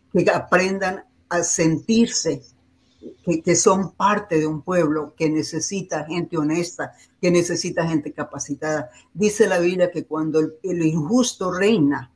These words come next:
el pueblo gime, pero cuando el justo reina, el pueblo se alegra, y eso es lo que necesitamos en Colombia. Hombres y mujeres de valor, jóvenes, que se capaciten. Dios los ha llamado a ser políticos.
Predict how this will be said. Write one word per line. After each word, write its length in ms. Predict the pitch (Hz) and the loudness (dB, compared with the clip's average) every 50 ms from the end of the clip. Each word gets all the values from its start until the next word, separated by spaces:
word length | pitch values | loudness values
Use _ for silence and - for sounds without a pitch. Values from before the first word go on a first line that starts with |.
| _ _ _ | _ _ _
el 160 | - 160 143 - | -8 -8 -8 -4
pueblo 400 | - 170 170 165 160 156 156 160 | -2 0 0 2 2 0 0 -2
gime, 340 | 185 180 165 151 139 127 _ _ - _ _ _ | -4 -4 -4 -4 -4 -6 _ _ -20 _ _ _
pero 280 | - 185 180 170 170 165 | 0 2 2 2 2 0
cuando 280 | - 175 165 165 156 160 | 0 -2 -2 0 0 -2
el 80 | - | -2
justo 420 | - 202 226 220 - - - 175 170 | -2 -2 -2 -2 -2 -4 -6 -4 -2
reina, 420 | 165 180 180 175 160 151 151 143 - | -2 0 0 0 0 0 -2 -2 -4
el 140 | 147 139 - | -4 -4 -4
pueblo 340 | - 160 156 156 156 156 | -2 -4 -2 -2 -4 -6
se 160 | 131 - - 151 | -8 -6 -6 -4
alegra, 400 | 143 143 151 151 143 147 147 - | -2 0 0 0 0 -2 -4 -4
y 140 | 143 151 151 | -4 -4 -4
eso 160 | 147 - 160 | -6 -6 -6
es 20 | |
lo 100 | 160 151 | -8 -6
que 100 | - 160 | -4 -4
necesitamos 600 | 151 147 - - 151 - - 160 156 190 175 - | -4 -4 -6 -8 -10 -8 -8 -8 -8 -8 -10 -8
en 80 | 147 139 | -10 -8
Colombia. 420 | 131 - 139 139 139 135 131 - _ _ - - _ _ - | -6 -6 -4 -4 -2 -4 -4 -6 _ _ -20 -20 _ _ -4
Hombres 440 | - 190 196 208 202 208 196 196 - | 0 0 2 2 2 0 -2 -2 -2
y 60 | 175 | -4
mujeres 400 | 165 160 151 147 165 170 175 170 | -2 -2 -2 0 0 0 0 0
de 100 | 151 156 | 0 0
valor, 340 | 143 147 147 151 160 156 - _ | 0 2 0 0 -2 -4 -6 _
jóvenes, 760 | - _ - 202 226 226 196 170 151 131 127 - - - - _ _ _ _ _ _ - | -20 _ 2 4 4 6 6 4 0 0 -2 -6 -12 -18 -18 _ _ _ _ _ _ -4
que 100 | - - | -2 -2
se 180 | - 180 147 | -2 -2 -4
capaciten. 680 | - 175 - - 147 143 - 190 196 - - 156 139 135 | -6 -8 -8 -6 -6 -4 -4 -6 -6 -4 -2 0 0 2
Dios 160 | 151 160 165 | 2 0 0
los 160 | 180 170 - | -2 -2 -4
ha 80 | 180 165 | -4 -2
llamado 340 | 170 160 160 165 170 170 | -2 -2 -2 -2 -2 -2
a 60 | 165 160 | -4 -4
ser 160 | - - 160 - | -6 -8 -6 -4
políticos. 540 | 156 147 151 175 170 - 160 139 151 143 | -4 -4 -4 -4 -6 -6 -4 -2 -2 -4